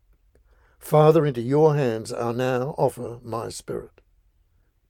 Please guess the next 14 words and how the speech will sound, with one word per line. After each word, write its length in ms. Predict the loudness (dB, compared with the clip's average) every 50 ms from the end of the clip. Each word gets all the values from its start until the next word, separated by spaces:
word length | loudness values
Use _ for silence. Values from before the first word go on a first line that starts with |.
| _ _ _ _ _ _
Then 120 | -4 -2 0
in 140 | 0 0
one 220 | 0 0 0 0 0
last 420 | 0 2 2 0 0 -2 -6 -6
gasp 380 | 0 0 2 2 0 -2 -8 -10
he 60 | -10
shouted 440 | -10 -6 -2 -2 0 0 0 -2 0
loudly 600 | 0 2 4 2 2 0 -2 -4 -4 -4 -12 -16
for 180 | -14 -12 -12 -6
all 260 | -2 2 2 2 2
about 260 | 2 2 0 0 0 -2
him 140 | -6 -10
to 160 | -10 -14 -12 -10
hear, 360 | -10 -10 -10 -10 -12 -12